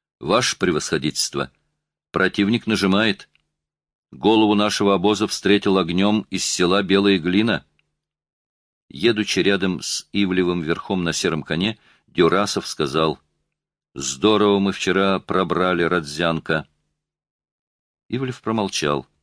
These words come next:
Тогда Дюрасов, как бы оправдываясь, бросил: "Я не был монархистом, но когда после свержения Николая второго на наши офицерские головы обрушилась вся солдатская глыба,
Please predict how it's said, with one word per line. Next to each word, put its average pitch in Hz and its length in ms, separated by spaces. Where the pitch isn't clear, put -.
Тогда 80 420
Дюрасов, 92 560
как 78 200
бы 80 120
оправдываясь, 80 640
бросил: 76 520
"Я 85 280
не 123 200
был 69 160
монархистом, 73 840
но 87 160
когда 104 280
после 104 280
свержения 98 540
Николая 98 400
второго 92 480
на 73 140
наши 90 260
офицерские - 640
головы 82 480
обрушилась 107 680
вся - 360
солдатская 87 760
глыба, 85 500